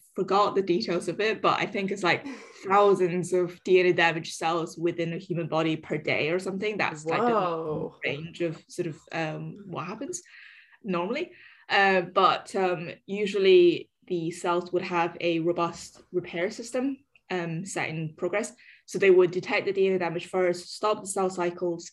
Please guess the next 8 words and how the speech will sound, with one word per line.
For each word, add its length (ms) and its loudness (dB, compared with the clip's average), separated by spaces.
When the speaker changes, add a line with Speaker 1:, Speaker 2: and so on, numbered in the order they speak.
Speaker 1:
and 240 2
then 480 0
they 140 6
would, 440 0
um, 320 -6
express 560 -6
different, 560 -6
um, 640 -8